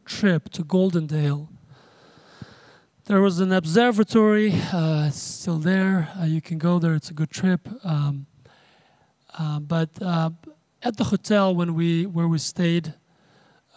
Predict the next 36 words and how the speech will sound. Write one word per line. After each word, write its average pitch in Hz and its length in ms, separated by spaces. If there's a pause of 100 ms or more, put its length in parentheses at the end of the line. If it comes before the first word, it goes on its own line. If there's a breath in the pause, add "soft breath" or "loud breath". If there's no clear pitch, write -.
uh, 160 80
we 165 140
came 175 340
into 160 220
one 160 240
hotel, 160 480
brothers 160 420
and 156 80
sisters, 147 500
and 151 120
we 151 100
were 147 220 (240)
worshiping 190 500
God, 165 320
and, 151 160 (760 soft breath)
you 175 120
know, 156 280
and, 190 260
and 165 140
we 165 100
had 170 140
an 160 100
idea 170 400
to - 140
play 185 220
a 165 40
game. 151 420 (1160 soft breath)
Uh, 156 360 (200)
everyone 240 520
would 170 240
write 220 280
something 202 560
about 170 400
the 170 80
other 175 240
person. 156 480